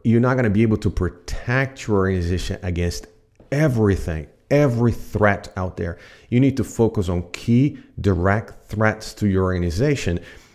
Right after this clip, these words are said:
that you will establish a strategy on protecting the organization, on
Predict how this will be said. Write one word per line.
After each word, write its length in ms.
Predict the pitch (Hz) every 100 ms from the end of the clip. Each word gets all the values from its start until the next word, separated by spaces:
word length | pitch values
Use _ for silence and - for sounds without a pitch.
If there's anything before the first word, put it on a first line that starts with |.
| _
that 220 | 95 107 107
you 120 | 107
will 160 | 104
establish 680 | 98 - - 104 101 101 -
a 80 | 92
strategy 720 | - - 107 110 113 101 -
on 180 | 92 90
protecting 680 | - 87 - 95 92 92 85
the 80 |
organization, 800 | 85 85 87 82 90 92 - 87
on 260 | 87 87 90